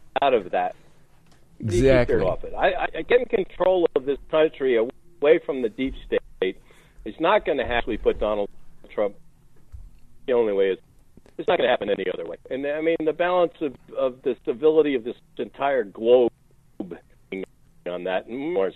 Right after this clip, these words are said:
Speaker 1: smart enough to understand that. And I, I, most people don't understand me when I talk. That's,
Speaker 2: Well,
Speaker 1: that's all
Speaker 2: oh,
Speaker 1: I'm
Speaker 2: yes,
Speaker 1: saying.
Speaker 2: we do. Around here,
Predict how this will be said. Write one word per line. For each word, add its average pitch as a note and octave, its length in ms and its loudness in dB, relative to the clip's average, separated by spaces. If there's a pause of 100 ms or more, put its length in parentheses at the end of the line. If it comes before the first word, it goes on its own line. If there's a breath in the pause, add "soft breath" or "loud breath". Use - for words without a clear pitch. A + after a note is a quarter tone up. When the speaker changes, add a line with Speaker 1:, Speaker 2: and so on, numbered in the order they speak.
Speaker 1:
smart F#2+ 260 -6
enough F2 220 -12
to F#2 60 -4
understand E2+ 520 -8
that. F2 140 -10
And G#2 100 -14
I, A#2 300 -6
I, - 20 -4
most B2 320 -4
people A#2 160 -6
don't A#2 200 0
understand A#2 460 -4
me C#3+ 120 -4
when F#2 180 -4
I D#2 100 -8
talk. - 360 -18 (120)
That's, E3+ 140 -6
Speaker 2:
Well, D3+ 360 6
Speaker 1:
that's - 180 -10
all G#2 160 -4
Speaker 2:
oh, F3+ 140 8
Speaker 1:
I'm E3 60 2
Speaker 2:
yes, D#3+ 180 4
Speaker 1:
saying. D3 100 -4
Speaker 2:
we C3+ 100 4
do. C#3 300 4
Around D3 380 6
here, B2 440 4